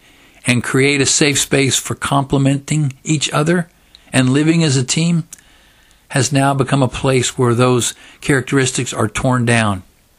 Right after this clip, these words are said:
and destroyed. It is no wonder that the serpent and evil, the devil, and injustice gain a large presence in our communities as they have. When we become jealous or envious of one another, sin crouches at the door.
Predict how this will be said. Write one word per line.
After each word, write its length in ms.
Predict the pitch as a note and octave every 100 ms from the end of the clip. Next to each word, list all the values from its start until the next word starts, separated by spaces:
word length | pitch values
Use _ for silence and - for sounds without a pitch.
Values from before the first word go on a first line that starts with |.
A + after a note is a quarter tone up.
| _ -
and 120 | A2+
destroyed. 540 | G#2 - A2+ G2+ F#2+ - _ _ _ _ _ _ _ _ - _ -
It 140 | F3
is 120 | G3+
no 140 | F#3 E3
wonder 380 | E3+ B3+ F3+
that 200 | G#2+ A2
the 80 | -
serpent 640 | - - D3 C#3+ C#3+ D3+ -
and 180 | G#2+
evil, 360 | C3 C3 C3+ C#3
the 120 | B2+
devil, 440 | A2 B2+ C3 C#3 C#3 - - _ _ _ _ -
and 120 | B2+
injustice 640 | C#3 A#2+ D#3 F#3+ - C3 B2
gain 280 | C3 C#3
a 80 | C#3
large 380 | B2+ D#3 D#3+ -
presence 500 | - G3 D#3+ C3+ A2+
in 80 | C3
our 160 | C3+
communities 680 | C3+ D#3+ E3 E3+ G#2+ F#2+ G2
as 200 | G#2+ G#2
they 160 | G#2+ G2+
have. 340 | G2 F#2+ - _ _ _ _ _ _ _ _ _ - -
When 140 | C#3+
we 120 | C#3 E3+
become 360 | D#3+ D#3 D3
jealous 440 | A#2+ D3 F3 G3 -
or 80 |
envious 500 | B2 C#3 D#3+ F3+ F3
of 140 | D3+ A#2+
one 200 | C3 C#3+
another, 400 | C#3+ D3 D#3+ D#3+
sin 440 | - - F3 F3+
crouches 640 | D3 - D3 D3 - D3
at 260 | C3+ B2+ B2
the 80 | A#2+
door. 520 | A#2 A2+ G#2+ - -